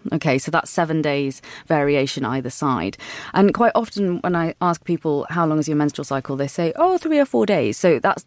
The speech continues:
the period. That's the duration of bleeding. And so <clears throat> something around five days is quite average. So day one is the first day of your period. And then you bleed for a couple of days. And then throughout the rest of the month, there are so many things happening,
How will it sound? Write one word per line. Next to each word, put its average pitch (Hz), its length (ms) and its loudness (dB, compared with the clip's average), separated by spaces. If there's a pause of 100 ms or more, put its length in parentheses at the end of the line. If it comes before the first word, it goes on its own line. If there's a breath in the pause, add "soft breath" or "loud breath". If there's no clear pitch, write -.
(120)
the 214 100 2 (320)
period. 151 580 2
That's - 200 0
the 185 100 -6
duration 170 420 -2
of 139 120 -6
bleeding. 139 480 -4 (460 loud breath)
And 226 180 6
so 247 300 4 (220)
<clears throat> 247 120 8
something 302 360 6
around 226 300 4
five 160 280 2
days 156 260 2
is 156 120 -2
quite 151 200 -2
average. 139 380 0
So 180 220 2
day 208 260 4
one 220 300 4 (180)
is 185 140 2
the 156 100 -2
first 190 480 0
day 147 160 -2
of 139 100 -4
your 120 100 -4
period. 107 440 -6 (560 loud breath)
And 175 160 6
then 165 380 4
you 175 120 -2
bleed 180 240 0
for - 120 -4
a 156 40 -4
couple 151 240 -4
of 139 80 -2
days. 139 520 0
And 170 160 6
then 170 180 2 (160)
throughout - 240 -4
the 208 80 -4
rest 226 360 -4
of 202 80 -2
the 214 60 2
month, 190 220 4
there 175 140 -2
are 190 140 0
so 220 440 4
many 214 260 8
things 196 260 2
happening, 175 520 2